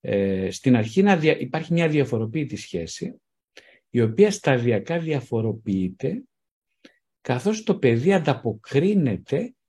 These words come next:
με λιγότερο ή περισσότερο ικανοποίηση στις ανταποκρίσεις της μητέρας του, απέναντί του. Δηλαδή,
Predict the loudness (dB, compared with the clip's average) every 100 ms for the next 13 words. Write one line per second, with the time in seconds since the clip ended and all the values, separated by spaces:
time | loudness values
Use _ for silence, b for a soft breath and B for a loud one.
0 | _ 0 4 6 4 2 4 2 4 -2
1 | -2 -2 -4 -4 -4 -2 0 0 0 -2
2 | -10 -2 0 0 -4 -4 -4 -4 -6 -6
3 | -8 _ _ _ _ -10 -4 0 2 2
4 | 0 -2 2 2 4 4 4 -4 -14 _
5 | -4 2 2 2 -2 -6 -20 _ _ _
6 | -6 2 2 2 -2